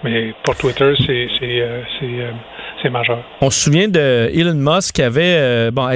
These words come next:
Speaker 2: qui à quelques reprises, avec un seul tweet, déstabilisé, euh,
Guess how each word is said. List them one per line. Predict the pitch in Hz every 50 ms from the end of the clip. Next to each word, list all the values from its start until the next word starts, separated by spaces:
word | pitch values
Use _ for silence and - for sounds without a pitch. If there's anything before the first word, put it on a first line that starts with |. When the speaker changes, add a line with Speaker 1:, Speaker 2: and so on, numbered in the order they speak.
| 135 135
Speaker 2:
qui | -
à | 170 151
quelques | 139 - 240 240 233 180 220 202
reprises, | 170 156 - - 175 208 214 214 165 160
avec | 151 151 156 -
un | 185 180 180
seul | - - 170 147 -
tweet, | - 165 196 214 214 185 - 156
déstabilisé, | 139 131 131 175 151 - - 190 170 165 175 156 151 151 143 147 170 190 202 202 190
euh, | 175 156 135